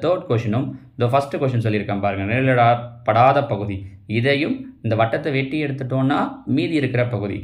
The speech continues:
இது ரெண்டுத்தையும் தான் கேட்பாங்க. அங்க மூணு by ஏழு ஏ ஸ்கொயர், இங்க மூணு by பதினாலு ஏ ஸ்கொயர். இந்த ரெண்டு ஃபார்முலாவும் நல்லா ஞாபகம் வச்சுக்கோங்க, ரொம்ப சிம்பிளா போட்டு முடிச்சிடலாம் இது தெரிஞ்சதுன்னா.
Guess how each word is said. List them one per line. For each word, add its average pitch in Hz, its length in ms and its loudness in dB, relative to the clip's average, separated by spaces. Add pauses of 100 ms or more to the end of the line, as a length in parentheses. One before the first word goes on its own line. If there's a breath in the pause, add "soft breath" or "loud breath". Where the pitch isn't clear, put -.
இது 123 160 0
ரெண்டுத்தையும் 123 280 0
தான் 127 120 2
கேட்பாங்க. 98 340 -2 (200)
அங்க 104 120 0 (120)
மூணு 139 260 0
by 127 100 0 (220)
ஏழு 143 160 0 (140)
ஏ 123 140 0
ஸ்கொயர், 156 320 -2 (360 loud breath)
இங்க 120 140 2 (120)
மூணு 151 200 0 (100)
by 156 100 -2 (300)
பதினாலு 143 420 2 (100)
ஏ 110 140 2
ஸ்கொயர். 98 340 -2 (140)
இந்த 117 160 2
ரெண்டு 127 240 2
ஃபார்முலாவும் 143 380 2
நல்லா 131 260 2
ஞாபகம் 117 280 2
வச்சுக்கோங்க, 107 380 -2 (440 loud breath)
ரொம்ப 175 400 0
சிம்பிளா 147 340 0 (100)
போட்டு 110 220 0
முடிச்சிடலாம் 98 400 -2
இது 92 120 -6
தெரிஞ்சதுன்னா. 95 380 -2